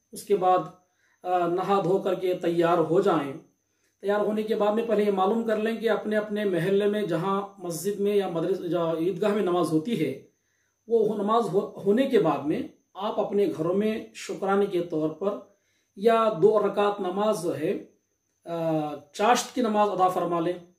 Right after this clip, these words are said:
ये इसके, इसके हदीस पाक में इसकी बड़ी फजीलत आई है। और दूसरी बात यह है कि हुजूर नबी रहमत सल्लल्लाहु ताला अलैहि वसल्लम जब ईदगाह से तशरीफ़ लाते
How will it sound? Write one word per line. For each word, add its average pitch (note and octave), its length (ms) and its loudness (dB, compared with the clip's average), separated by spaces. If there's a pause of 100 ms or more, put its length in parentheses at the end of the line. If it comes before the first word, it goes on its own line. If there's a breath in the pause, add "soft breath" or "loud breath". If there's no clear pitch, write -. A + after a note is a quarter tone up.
(680)
ये G#3 260 4
इसके, - 300 -2
इसके G3 260 0
हदीस E3+ 240 -6
पाक G3 360 -2
में G#3 140 -4
इसकी G3+ 240 -6
बड़ी E3+ 200 0
फजीलत F#3 460 0
आई F3 220 2
है। C#3 180 -4 (760)
और E3+ 240 0
दूसरी G#3 320 -4
बात G#3 320 2
यह G3+ 200 4
है D#3 160 4 (800)
कि G3+ 60 2
हुजूर F#3 420 2
नबी G#3+ 180 2
रहमत G#3 360 2
सल्लल्लाहु G3+ 680 0
ताला G3 440 0
अलैहि G3+ 240 -2
वसल्लम F3 600 0 (260)
जब F3 120 -10
ईदगाह G#3+ 360 0
से A#3 120 0
तशरीफ़ A3+ 560 0
लाते F3 360 0